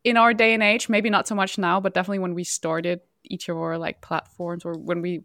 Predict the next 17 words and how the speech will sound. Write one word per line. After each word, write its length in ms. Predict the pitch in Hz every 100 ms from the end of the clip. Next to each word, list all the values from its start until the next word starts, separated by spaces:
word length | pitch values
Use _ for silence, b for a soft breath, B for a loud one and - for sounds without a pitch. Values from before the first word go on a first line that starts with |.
| -
ventured, 420 | 170 - 175 170
like, 160 | 165 175
slow 200 | - 175
fashion, 560 | - 170 - 190 208 b b b b _ -
I 80 | 202
feel 140 | 247
like 120 | 294
it 40 | 262
was 160 | 226
kinda, 280 | - - 214
like, 240 | 202 180 -
rebellious 1000 | 185 - _ _ _ 185 185 214 247 -
to, 160 | -
like, 320 | 208 185 175 - _ _ _
be, 160 | 202 190
you 120 | 180
know 420 | 180 175 175 180